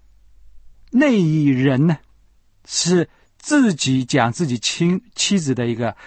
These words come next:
谦虚的讲法。妻子在古代还有人说妇人，哇，这个是很高贵、很高尚的了，对不对？在路边卖菜的，古代不会说自己的太太是妇人。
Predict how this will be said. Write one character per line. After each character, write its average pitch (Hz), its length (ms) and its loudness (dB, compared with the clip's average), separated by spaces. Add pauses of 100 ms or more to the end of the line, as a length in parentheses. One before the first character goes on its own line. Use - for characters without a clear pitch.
谦 196 400 2
虚 196 240 -2
的 123 100 -2
讲 104 240 -10
法。 - 240 -12 (920)
妻 311 340 2
子 175 260 -4 (220)
在 277 160 2
古 139 220 -4
代 208 180 2
还 131 300 -4
有 147 320 0
人 120 220 -4
说 151 160 -2
妇 233 460 -6
人， 107 340 -6 (500)
哇， 131 360 0
这 302 120 0
个 277 80 2
是 156 120 0
很 123 340 -4 (120)
高 208 280 0
贵、 160 300 0
很 120 160 -6
高 160 220 0
尚 147 220 -2
的 117 100 -8
了， - 140 -16 (480)
对 147 120 -2
不 131 60 -2
对？ 139 160 -2 (960)
在 220 120 0
路 247 160 4
边 196 160 4
卖 202 220 2
菜 208 200 0
的， 127 200 -8
古 120 160 -6
代 135 160 0
不 131 120 -8
会 131 120 -2
说 123 160 -8
自 - 160 -8
己 113 100 -8
的 113 100 -8
太 117 160 -10
太 107 140 -14
是 - 140 -16
妇 123 200 -12
人。 - 160 -14